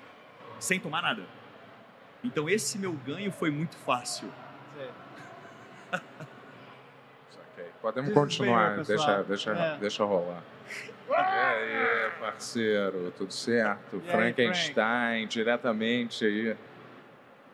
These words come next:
Speaker 3: do
Speaker 2: Ô,
Speaker 3: multiverso,
Speaker 2: ô,
Speaker 3: bem
Speaker 2: Frank,
Speaker 3: uresco.
Speaker 2: ô, Frank,
Speaker 3: Valeu,
Speaker 2: você,
Speaker 3: irmão.
Speaker 2: você quer
Speaker 3: Obrigado.
Speaker 2: dizer alguma coisa aí, cara? Você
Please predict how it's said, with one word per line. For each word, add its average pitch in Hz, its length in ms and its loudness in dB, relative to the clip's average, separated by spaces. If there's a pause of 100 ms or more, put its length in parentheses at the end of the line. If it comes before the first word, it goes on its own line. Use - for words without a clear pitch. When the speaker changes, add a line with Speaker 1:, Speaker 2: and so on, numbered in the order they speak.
Speaker 3:
do 110 180 2
Speaker 2:
Ô, 104 540 6
Speaker 3:
multiverso, 117 1160 2
Speaker 2:
ô, - 60 -2
Speaker 3:
bem 127 140 4
Speaker 2:
Frank, 117 120 4
Speaker 3:
uresco. 113 420 2
Speaker 2:
ô, - 20 -4
Frank, 107 60 -4 (120)
Speaker 3:
Valeu, 127 220 6
Speaker 2:
você, 120 100 6
Speaker 3:
irmão. 117 380 0
Speaker 2:
você 196 120 -8
quer 196 160 0
Speaker 3:
Obrigado. 214 180 2
Speaker 2:
dizer 202 120 6
alguma 175 280 0
coisa 170 400 -2
aí, 180 160 -2
cara? 135 340 -2 (540)
Você 143 360 -6